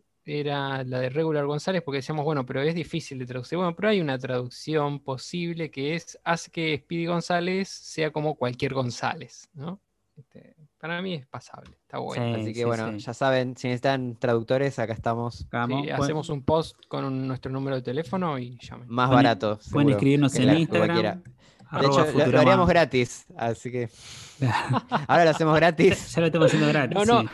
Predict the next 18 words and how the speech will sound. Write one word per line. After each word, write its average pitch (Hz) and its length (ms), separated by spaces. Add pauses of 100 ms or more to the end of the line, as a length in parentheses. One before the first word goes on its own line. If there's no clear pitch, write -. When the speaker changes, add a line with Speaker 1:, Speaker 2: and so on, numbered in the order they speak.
(160)
Speaker 1:
primero 220 300
hay 262 80
que 220 80
poner 202 260
un 202 120
precio. 196 340
Cuando 156 220
nos 160 120
digan 220 280
que 190 140
no, 208 180
ahí 196 180
ofrecemos 143 500
lo 131 120
gratis. 127 360
<laughs> 180 680 (160)
Speaker 3:
Claro. 113 380 (460)
Speaker 1:
<laughs> 214 1400